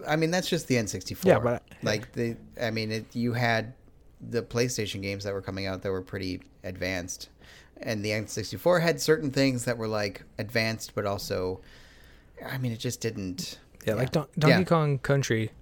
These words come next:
Speaker 2: or s-, not Donkey Kong Country, sorry. Donkey Kong sixty-four and, like, Super Mario sixty-four, they looked better than that.
Speaker 1: No, Donkey Kong Country sixty-four, or Donkey Kong sixty-four, not Country, was a really late N sixty-four release, so they were on the top of the
Speaker 2: Oh,
Speaker 1: game.
Speaker 2: yes, that's
Speaker 1: But
Speaker 2: true.
Speaker 1: then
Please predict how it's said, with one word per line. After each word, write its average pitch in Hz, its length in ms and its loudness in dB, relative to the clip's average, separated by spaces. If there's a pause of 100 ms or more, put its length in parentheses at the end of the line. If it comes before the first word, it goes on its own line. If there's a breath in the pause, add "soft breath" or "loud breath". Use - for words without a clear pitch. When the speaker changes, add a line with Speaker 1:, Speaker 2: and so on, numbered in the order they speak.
(120)
Speaker 2:
or 117 100 4
s-, - 140 0
not 104 160 -4
Donkey 101 200 -10
Kong 104 180 -4
Country, 107 300 -8
sorry. 107 260 -2 (360 loud breath)
Donkey 135 260 6
Kong 131 220 4
sixty-four 117 680 4
and, 113 160 0
like, 107 180 0
Super 123 260 2
Mario 120 300 6
sixty-four, 107 520 2 (680 loud breath)
they 110 400 0
looked 120 400 0
better 101 320 0
than 92 220 0
that. 107 420 -2 (460)
Speaker 1:
No, 131 640 6 (120)
Donkey 165 300 4
Kong 151 180 0
Country 135 300 0
sixty-four, 98 640 -2
or 117 80 2
Donkey 139 280 -2
Kong 107 240 -4
sixty-four, - 420 -10
not 90 180 -8
Country, 87 280 -8 (360 loud breath)
was 117 140 4
a 113 60 2
really 123 280 2
late 98 380 2
N 87 120 -4
sixty-four - 460 -6
release, 78 320 -8
so 85 220 -2
they 92 180 0
were 101 100 2
on 98 120 -2
the 95 80 -6
top - 180 -6
of - 60 -4
the 151 60 10
Speaker 2:
Oh, 143 40 12
Speaker 1:
game. 135 80 12
Speaker 2:
yes, 117 140 6
that's 110 160 4
Speaker 1:
But - 40 -2
Speaker 2:
true. 123 100 6
Speaker 1:
then 117 180 6